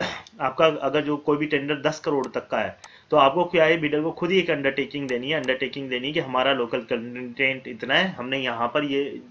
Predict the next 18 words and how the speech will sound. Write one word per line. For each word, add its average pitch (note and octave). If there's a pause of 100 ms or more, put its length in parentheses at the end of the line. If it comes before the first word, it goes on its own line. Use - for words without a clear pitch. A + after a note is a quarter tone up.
(140)
क-, C3
कोई C#3
भी C3+
जो C#3
भी C#3
आपकी B2+
जहाँ B2+
फैक्ट्री -
है, D3
वहाँ B2
पर B2+
हमने B2+
इतना D3
local B2+
content A#2+
add C3
किया B2
है D#3